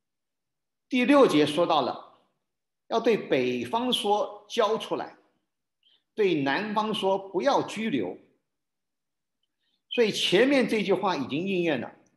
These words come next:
那么后面这句话为什么口气就说了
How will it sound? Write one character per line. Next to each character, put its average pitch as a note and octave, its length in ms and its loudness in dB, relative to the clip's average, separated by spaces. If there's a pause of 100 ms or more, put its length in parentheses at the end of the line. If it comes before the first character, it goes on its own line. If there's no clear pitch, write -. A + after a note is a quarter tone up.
(160)
那 A#3 100 -6
么 A3+ 100 2
后 - 380 4
面 A3+ 180 4
这 G#3 120 2
句 G3 100 0
话 - 420 -2 (200)
为 C#4 140 4
什 G3+ 120 2
么 G3+ 100 2
口 B2+ 320 -2
气 - 640 -4
就 F#3+ 140 -2
说 G3 240 0
了 - 540 -2